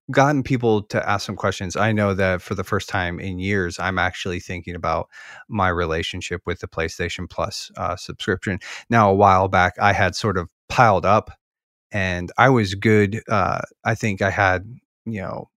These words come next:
up until the end of this year, and, uh, at one point in time, I had, uh, sort of stacked an additional subscription on that. So I'm,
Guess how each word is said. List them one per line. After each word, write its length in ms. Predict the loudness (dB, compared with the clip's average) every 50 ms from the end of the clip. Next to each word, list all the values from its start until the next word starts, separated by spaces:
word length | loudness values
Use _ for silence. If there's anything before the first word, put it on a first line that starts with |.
| _ _ _ _
up 140 | -4 -2 -2
until 260 | -2 -2 0 0 0
the 120 | 0 0
end 120 | 0 -2 -2
of 120 | -4 -4
this 200 | -4 -6 -6 -4
year, 320 | -4 -2 0 0 0 -2 -2
and, 320 | -4 -4 -6 -6 -6 -6
uh, 180 | -4 -4 -6 -6 -10 _ -20 -20 -10 -4 0
at 80 | 2
one 160 | 4 4 2 2
point 220 | 2 0 0 0
in 40 | 0
time, 120 | 0 0
I 60 | 0
had, 300 | 0 2 2 2 2 0 -4 -10 _ _ _ _ _ _ _ _ _ _ _ _ _ _
uh, 180 | -6 -6 -4 -4
sort 240 | -6 -4 -2 -2 -2
of 60 | -2
stacked 460 | -4 -2 0 2 2 2 0 -2 -6 -8 -4
an 260 | -4 -4 -4 -4 -4
additional 460 | -4 -4 -4 -4 -4 -4 -6 -8 -8
subscription 580 | -6 -8 -8 -8 -8 -6 -4 -4 -4 -4 -4 -4
on 120 | -4 -4
that. 180 | -4 -6 -6 -4
So 140 | 0 2 2
I'm, 180 | 2 2 0